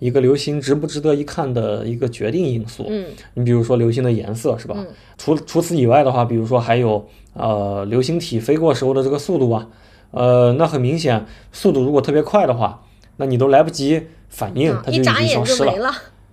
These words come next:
Speaker 1: 所以这也是一个很影响观看体验的指标。
Speaker 2: 嗯，所以说颜色和速度这两个相当于是给观赏增值的，并不是一个决定性因素，但是，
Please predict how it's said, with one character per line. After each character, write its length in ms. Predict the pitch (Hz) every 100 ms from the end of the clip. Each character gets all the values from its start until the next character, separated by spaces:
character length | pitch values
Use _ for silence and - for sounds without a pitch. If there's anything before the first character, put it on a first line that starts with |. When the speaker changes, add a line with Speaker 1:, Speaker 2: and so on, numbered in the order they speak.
| -
Speaker 1:
所 100 | -
以 60 | 123
这 80 |
也 160 | 156 107
是 180 | - 147
一 100 | 120
个 360 | 123 113 110 - - -
很 200 | - 117
影 200 | 110 143
响 240 | 160 107
观 160 | 131 151
看 160 | 160
体 180 | 135 -
验 180 | 110 131
的 300 | 120 98 104 -
指 120 | 101
标。 220 | 98 95
Speaker 2:
嗯， 240 | 185 165 170
所 200 | - 339
以 100 | 349
说 300 | 330 311 311 - -
颜 260 | 208 190
色 200 | 254 330
和 140 | 311 254
速 300 | - 381 302
度 180 | 214 185
这 140 | 254
两 200 | 214 151
个 140 | 185
相 220 | 196 220 220
当 120 | 214
于 140 | 196
是 320 | 214 - 190 - - -
给 320 | 185 160 101 -
观 280 | - 277 302
赏 320 | - 160 - - -
增 280 | - 339 381
值 320 | - 151 156
的， 220 | 240 - - - _
并 200 | 370 320
不 100 | 220
是 160 | 247 269
一 20 |
个 80 | 247
决 260 | 240 170 135
定 240 | 349 330
性 180 | 262 202
因 200 | 185 175
素， 200 | 202 202
但 200 | - 233
是， 320 | 247 - 208